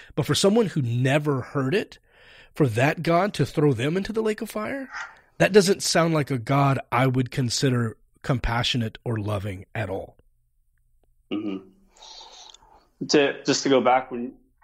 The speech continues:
Speaker 2: when you say you put on your, your God hat, what, what is your idea of God? When you, when you say, "Okay, I, there's a God that exists," what, what, what characteristics,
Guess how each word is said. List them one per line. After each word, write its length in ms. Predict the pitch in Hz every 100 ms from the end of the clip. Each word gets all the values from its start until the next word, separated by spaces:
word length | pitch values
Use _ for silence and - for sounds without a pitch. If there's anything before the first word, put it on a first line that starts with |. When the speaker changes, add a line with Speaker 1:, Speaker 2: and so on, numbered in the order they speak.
| _ _ _ _ -
Speaker 2:
when 240 | 127 127
you 260 | 123 120 113
say 200 | 110 139
you 120 | 131 123
put 140 | 127
on 180 | 123 113
your, 220 | 107 113 _ - - _ _ _
your 160 | - 120
God 280 | 113 113 120
hat, 260 | 117 101 120
what, 340 | 127 131 - _ _ _ _ _
what 220 | 123 143
is 180 | 139 127
your 340 | 123 117 110
idea 400 | 113 113 120 117
of 200 | 110 98
God? 440 | - 104 95 90 101 _ _ _ _
When 100 | 113
you, 180 | 117 - _ _
when 140 | - 135
you 80 |
say, 180 | 131 139
"Okay, 160 | 127 120
I, 180 | 123 123
there's 240 | - 147 147
a 60 |
God 300 | 123 127 127
that 100 | 120
exists," 640 | 110 101 117 110 101 - - _ _ _ _
what, 340 | 123 131 123 - _ _ _ _ _ _ _ _
what, 360 | 139 143 135 131
what 360 | 131 131 -
characteristics, 1080 | - 143 127 120 123 - 117 113 - - -